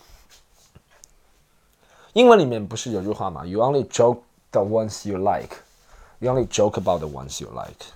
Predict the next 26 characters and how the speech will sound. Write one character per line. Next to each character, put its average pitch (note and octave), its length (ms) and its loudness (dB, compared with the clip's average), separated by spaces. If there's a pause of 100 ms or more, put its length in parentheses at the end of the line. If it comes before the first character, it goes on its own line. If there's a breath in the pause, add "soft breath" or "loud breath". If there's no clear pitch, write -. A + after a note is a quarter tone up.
(160)
你 G#2 100 -18
就 B2 160 2
对 A2+ 220 0
你 E2 80 -10
那 E2+ 100 -10
些 D2 260 -12
崇 - 220 -12
拜 G2 160 0
的 B1+ 80 -6
人 G1+ 160 -18 (2000 soft breath)
才 - 100 -6
会 A2 60 -2
感 D#2 120 -4
兴 G#2 200 -6
趣， D#2+ 120 -12
你 C2 60 -16
知 B1+ 80 -16
道 A1+ 120 -12
吗？ - 80 -14 (280 loud breath)
所 - 580 -8
以 G#2+ 60 0
说 G2 200 2
啊， G2+ 440 6
大 A#2+ 100 4
家， G#2+ 200 4
我， D3 180 -2